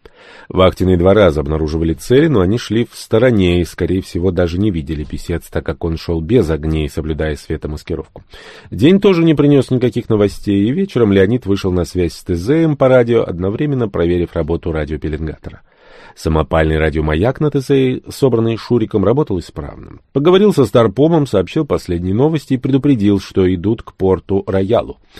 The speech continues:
С Т З М сообщили, что Беркут ночью ушел с делегацией на Тобаго. Доложили о приходе на остров, но больше пока никакой конкретной информации нет. Леонид попрощался с Т З М и уже хотел было отключить радиостанцию, как неожиданно услышал вызов Беркута.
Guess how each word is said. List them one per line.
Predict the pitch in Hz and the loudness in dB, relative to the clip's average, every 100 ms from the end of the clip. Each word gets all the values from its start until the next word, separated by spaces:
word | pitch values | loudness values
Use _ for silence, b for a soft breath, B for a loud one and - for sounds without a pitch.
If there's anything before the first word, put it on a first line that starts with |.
| B B B | B B B
С | B | B
Т | - | -6
З | 73 82 | 0 2
М | 85 | 2
сообщили, | 87 78 - 92 | 2 0 0 0
что | 90 87 | 2 0
Беркут | 80 92 95 113 - | 2 2 2 -2 -2
ночью | 98 95 - 95 | 0 0 0 -2
ушел | 95 101 - 143 95 | -2 -4 0 2 2
с | 76 | 0
делегацией | 85 85 87 - 87 | -2 0 -2 -4 -6
на | 87 | -4
Тобаго. | 104 104 90 - - _ B B B | -2 0 0 0 -12 _ B B B
Доложили | - 78 85 131 | -4 -2 2 4
о | 151 | 4
приходе | 131 98 113 123 | 2 0 2 2
на | 139 127 | 4 6
остров, | 104 101 - 110 98 _ | 6 4 2 0 0 _
но | - 87 | -8 -6
больше | 78 101 - | -4 -6 -4
пока | 101 90 90 - | -6 -2 -4 -4
никакой | 101 95 82 - 85 | -4 -6 -6 -8 -8
конкретной | - 80 82 78 80 | -4 -4 -4 -4 -4
информации | 73 78 80 76 - | -4 -4 -4 -6 -8
нет. | 76 - - _ b b b b b | -10 -10 -20 _ b b b b b
Леонид | 73 78 82 87 | -2 0 2 2
попрощался | - 87 87 - 87 78 78 | 0 -2 -2 0 0 0 -6
с | |
Т | - 78 | -8 -6
З | 76 117 | 0 2
М | 87 | 2
и | 80 | 0
уже | 78 98 | -2 -2
хотел | 92 82 104 | -2 -2 0
было | 92 101 | 0 0
отключить | 92 104 95 127 | 0 -2 -2 0
радиостанцию, | 98 95 95 - 160 151 143 | 0 2 0 2 0 0 -2
как | 135 | -2
неожиданно | 143 135 151 156 | 2 0 0 0
услышал | 131 - 120 - 120 | 0 0 -2 0 0
вызов | 107 101 113 | 2 0 0
Беркута. | 113 95 - 78 | 2 0 0 -14